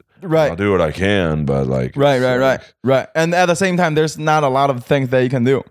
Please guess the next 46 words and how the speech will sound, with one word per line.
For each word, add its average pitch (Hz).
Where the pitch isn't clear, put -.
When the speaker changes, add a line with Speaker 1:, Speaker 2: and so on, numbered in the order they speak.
Speaker 2:
You 135
really 170
can. 156
I 98
mean, 98
Speaker 1:
Right. 127
Speaker 2:
there's, 123
I 107
mean, 107
I, 113
uh, 71
I 98
told 107
someone 98
this 98
about, 90
I -
wasn't 87
speaking 98
about 87
Adam 92
in 87
particular, 87
but, 76
like, 76
whoever 107
the 92
talent 85
coordinator 80
is 80
at 76
the 76
Speaker 1:
Sure. 123
Speaker 2:
store, 80
you 135
could 131
literally 113
not 101
have 95
a 85
showcase 95
for -
the 87
next 90
five 82
years -